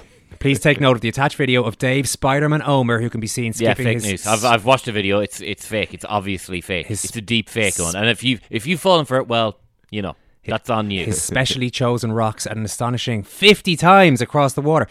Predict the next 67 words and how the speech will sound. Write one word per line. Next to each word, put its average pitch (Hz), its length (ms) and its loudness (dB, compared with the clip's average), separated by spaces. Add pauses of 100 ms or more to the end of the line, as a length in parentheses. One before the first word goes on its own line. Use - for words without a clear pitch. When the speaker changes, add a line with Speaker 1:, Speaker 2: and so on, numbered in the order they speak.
Speaker 1:
It - 40 -20
would 143 80 -4
be 151 80 0
great 180 240 2
to 151 60 -8
see - 180 -4
the 165 80 -4
show 160 220 0
give 160 160 -4
this 151 180 -4
coverage, 151 500 -2
give 135 200 -4
this 131 160 -4
sport 143 260 -6
some 139 100 -6
coverage, 143 440 -4 (180)
which - 140 -4
not 147 100 6
only 147 180 2
requires 135 460 -2
incredible 135 380 -2
athleticism 131 480 -4
and 117 100 -2
technique, 131 420 -4 (140)
but 127 80 -4
a 120 60 -2
keen 180 360 4
geological 170 600 2
eye 139 220 2
for 117 100 -4
the 113 80 -6
correct 143 320 0
stones 123 380 -2
to - 60 -8
complement 139 460 -2
the 120 160 -8
athlete's 127 480 -2
skill 117 300 -2
set. 95 260 -8
Looking 110 180 -10
forward 113 220 -8
to 101 60 -10
this 107 180 -8
in 110 60 -8
the 101 80 -8
future. 98 480 -10 (400)
That's 107 240 -4
from 107 120 -4
Jordan. 113 300 0
It 175 40 8
is, 156 100 6
it's 147 160 0
a 156 40 4
wild 147 400 6
sport, 127 220 0
I 113 60 0
must 120 160 0
say. 123 100 0
I 110 60 0
watched 117 180 -2
the 120 60 -10
video 113 240 -2
myself 104 360 -4
sent 104 240 -6
on. 104 280 -4
This 143 120 -2
is 160 120 -4